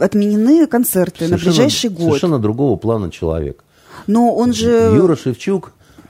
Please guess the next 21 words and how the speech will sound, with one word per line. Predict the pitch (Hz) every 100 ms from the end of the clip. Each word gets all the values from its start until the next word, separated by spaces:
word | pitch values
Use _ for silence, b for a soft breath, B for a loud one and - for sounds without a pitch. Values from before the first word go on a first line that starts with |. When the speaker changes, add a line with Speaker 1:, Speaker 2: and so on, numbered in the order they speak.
| -
Speaker 2:
а, | 87 87 87 80 85
при | 110
том, | 117 127
что | -
вы | 110 120
можете, | 127 110 107
наверное, | 98 90 101 107 117 107 101 95
найти | 98 117 110 104
какие-то | - 90 - 101 87
совпадения | - 95 - 107 113 95 87
по | 78 90
позиции, | - 92 101 92 - 87 82 - b b b
э, | 78 78 78 78 82
ну, | 98 82
в | - - 78 78
отношении | 82 92 - 90 80
к | 76
специальной | - 92 107 92 87
военной | 107 180 160 90
операции, | 80 78 76 - -
да, | 87 113